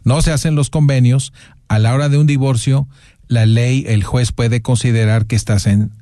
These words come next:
sociedad legal si no presentas evidencia de que al elegir la separación de bienes hiciste las cláusulas correspondientes como si se tratara de un contrato.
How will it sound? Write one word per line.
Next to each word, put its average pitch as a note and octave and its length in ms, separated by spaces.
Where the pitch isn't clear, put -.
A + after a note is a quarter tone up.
sociedad F2+ 540
legal C3 420
si - 260
no G#2+ 220
presentas A2+ 920
evidencia A#2 920
de G#2+ 220
que A2+ 120
al G2 140
elegir F#2+ 440
la C#3 100
separación G#2+ 580
de B2+ 80
bienes A2+ 580
hiciste C3+ 680
las G#2 320
cláusulas A#2 800
correspondientes G#2 1120
como C3 280
si A2+ 140
se G#2+ 160
tratara G#2+ 520
de G#2 100
un G#2 120
contrato. - 640